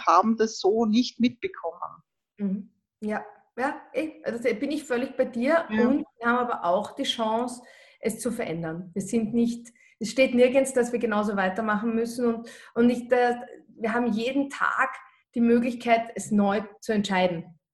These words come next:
Speaker 1: Genau.
Speaker 2: Und wir haben auch jeden Tag die Möglichkeit, unser Zeitmanagement neu zu entscheiden. Wir haben auch jeden Tag die Möglichkeit, äh, unser, unser Business auf neue Beine zu stellen.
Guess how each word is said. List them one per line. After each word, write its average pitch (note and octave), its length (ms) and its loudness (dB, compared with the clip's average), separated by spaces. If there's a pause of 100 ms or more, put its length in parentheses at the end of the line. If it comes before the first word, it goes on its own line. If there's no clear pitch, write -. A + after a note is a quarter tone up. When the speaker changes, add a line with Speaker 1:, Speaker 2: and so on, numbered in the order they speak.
(380)
Speaker 1:
Genau. G#3+ 320 0
Speaker 2:
Und A#3+ 120 6
wir A#3+ 120 8
haben C4+ 80 6
auch C#4+ 240 0
jeden C4+ 360 2
Tag C4+ 240 2
die D4 60 4
Möglichkeit, C4+ 500 2
unser B3 200 2
Zeitmanagement G#3 840 4
neu F#3+ 180 4
zu F#3+ 160 2
entscheiden. F#3+ 540 4
Wir B3 60 0
haben A#3+ 100 0
auch A#3 80 -2
jeden A#3 240 -4
Tag A3+ 260 -2
die A#3 60 -6
Möglichkeit, A3 500 -6 (1400)
äh, G#3 200 2 (100)
unser, A3 560 6
unser G#3+ 220 2
Business A#3+ 540 0
auf - 180 -4
neue F#3 260 6
Beine E3+ 340 0
zu - 140 -6
stellen. D3 680 -2